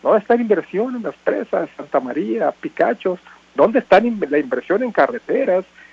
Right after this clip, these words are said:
¿Dónde está la inversión en hospitales que se los dieron al ejército, por cierto? Los hospitales ya venían desde antes de que llegara López Obrador, y eso es uno de los grandes éxitos de Quirino, opacado,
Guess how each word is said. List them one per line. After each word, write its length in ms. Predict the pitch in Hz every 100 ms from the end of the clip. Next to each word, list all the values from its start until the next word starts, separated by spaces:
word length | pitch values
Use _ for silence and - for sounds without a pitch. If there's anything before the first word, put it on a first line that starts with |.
| _
¿Dónde 220 | - 151 -
está 160 | -
la 80 | 233
inversión 340 | 226 151 185 233
en 60 |
hospitales 680 | 254 - 175 - 247 294 -
que 120 | 147
se 120 | -
los 100 | 127
dieron 240 | 139 196 240
al 80 | 147
ejército, 560 | - 196 247 196 -
por 200 | - -
cierto? 440 | - - 262 214 - _ - - - _
Los 120 | -
hospitales 520 | - - - - 214 220
ya 100 | 220
venían 480 | 135 127 208 233
desde 200 | 180 139
antes 260 | 139 147 143
de 100 | 127
que 80 | -
llegara 200 | 127 120
López 260 | 117 - -
Obrador, 460 | 123 117 156 220 - _ _ _
y 160 | - 120
eso 260 | 123 -
es 100 | 214
uno 160 | 214 202
de 60 | 160
los 140 | 117
grandes 320 | 127 139 131 -
éxitos 440 | 117 - 170 123
de 120 | 117 -
Quirino, 500 | - 135 214 214 -
opacado, 760 | - 151 151 147 147 131 147